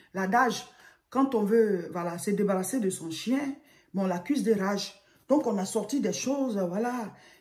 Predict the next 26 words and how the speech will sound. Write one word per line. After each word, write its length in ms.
et 140
que, 120
voilà, 540
pour 120
ça, 500
voilà, 340
elle 60
a 80
commencé 340
d'abord 280
à 60
avoir 460
des 120
demandes 280
d'explication 880
au 60
fur 200
et 20
à 40
mesure, 460
voilà, 340
en 160
allant, 680
en, 300
en 40
grandissant, 720